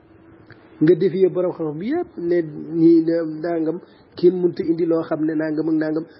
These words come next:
yonent bi dindi ko, ku ma indil man da-, ma nangu. Yow tolloo ci état bu nangu ak bañ. État bu gëstu ak di laaj borom xam-xam bi.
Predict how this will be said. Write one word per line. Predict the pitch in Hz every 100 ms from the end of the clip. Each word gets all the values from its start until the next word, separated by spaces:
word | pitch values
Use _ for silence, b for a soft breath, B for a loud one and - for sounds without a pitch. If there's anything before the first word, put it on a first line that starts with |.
| B
yonent | 143 165 175 165 165
bi | 160
dindi | 135 175 180
ko, | 175
ku | 151 165
ma | 170
indil | 160 170
man | 170 175
da-, | 165 180 139 160 170 180 160
ma | 165
nangu. | 175 170 135
Yow | 135 180 208 - - - - -
tolloo | 202 202 180
ci | -
état | 190 160 151
bu | 143
nangu | 151 147 143
ak | 117
bañ. | 113 98 - _ _ _ _ _ _ _ _ _ _ - -
État | 160 190 180
bu | 160
gëstu | 202 180 -
ak | 165 160
di |
laaj | 165 156 139
borom | 139 135
xam-xam | 151 135 123
bi. | 104